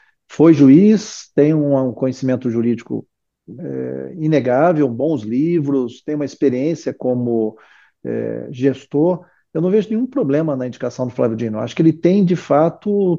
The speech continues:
todos os requisitos. É, é claro que há várias outras discussões, Fabiola. Há essa questão de gênero, que é um dado que precisa ser discutido. Há, há, agora, o Supremo, eh, temos que ser pragmáticos. Ele requis-, os requisitos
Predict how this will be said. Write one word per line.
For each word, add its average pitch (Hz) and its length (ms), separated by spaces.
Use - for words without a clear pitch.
todos 175 240
os 170 80
requisitos. 160 500
É, - 180
é - 20
claro 269 260
que 233 80
há 214 40
várias 165 360
outras 180 260
discussões, 190 640
Fabiola. 117 480
Há 143 40
essa 143 200
questão 131 260
de 165 140
gênero, 143 400
que - 100
é 120 60
um 120 80
dado 117 240
que - 80
precisa - 220
ser - 180
discutido. 131 680
Há, 131 240
há, 78 160
agora, 170 260
o 277 100
Supremo, 247 640
eh, 175 200
temos 180 240
que - 80
ser 202 80
pragmáticos. 190 840
Ele 208 380
requis-, 170 640
os 160 180
requisitos 143 760